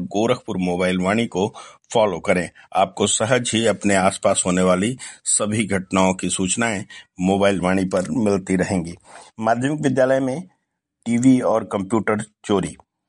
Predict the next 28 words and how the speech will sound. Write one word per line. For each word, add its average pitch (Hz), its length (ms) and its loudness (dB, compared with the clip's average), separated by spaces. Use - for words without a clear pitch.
खजनी 131 460 2
थाना 110 300 -2
क्षेत्र 120 420 -2
की 127 200 4
उनवल 113 500 0
चौकी 120 440 0
अंतर्गत 104 480 0
आने 101 160 4
वाले 107 240 2
खोरठा 101 540 -2
गांव 110 240 0
में 110 200 -4
स्थित - 360 -4
ज्ञानदीप 113 680 0
माध्यमिक 107 500 0
विद्यालय 101 360 2
में 123 280 -6
दरवाजे 98 500 0
का 127 140 0
ताला 101 340 0
तोड़कर 98 500 0
अज्ञात 98 520 2
चोर 98 320 0
कीमती 98 320 -4
सामान 90 400 -2
उठा - 340 -4
ले 82 160 -6
गए। 82 160 -8